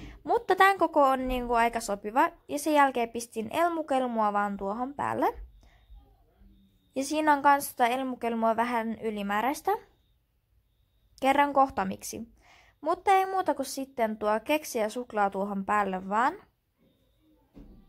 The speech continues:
Noin. Eli aluksi kannattaa tehdä silleen, että sitten kun on pistänyt ton keksin ja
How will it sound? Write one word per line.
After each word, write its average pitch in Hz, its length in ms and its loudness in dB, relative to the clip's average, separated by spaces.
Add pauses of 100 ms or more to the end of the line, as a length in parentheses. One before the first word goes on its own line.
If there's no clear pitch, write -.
(1000)
Noin. 220 420 0
Eli 247 180 2
aluksi 370 400 2
kannattaa 330 540 2
tehdä 262 280 0
silleen, 240 540 -2
että 208 260 -8
sitten 294 240 -6
kun 370 100 -2
on 339 80 -2
pistänyt 233 480 -8
ton 214 260 -4 (140)
keksin 226 580 -2
ja 202 140 0